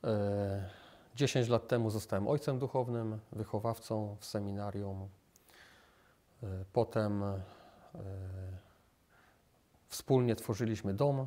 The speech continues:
dla księży w Sulistrowiczkach pod Ślężą.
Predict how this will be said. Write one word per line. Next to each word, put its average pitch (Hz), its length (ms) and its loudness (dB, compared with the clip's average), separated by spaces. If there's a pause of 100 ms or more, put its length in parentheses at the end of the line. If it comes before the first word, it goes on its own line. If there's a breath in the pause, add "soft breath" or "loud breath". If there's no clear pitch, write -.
dla 120 160 0
księży 117 460 0
w - 60 -8
Sulistrowiczkach 113 1000 -6 (600 soft breath)
pod - 160 -2
Ślężą. 107 760 0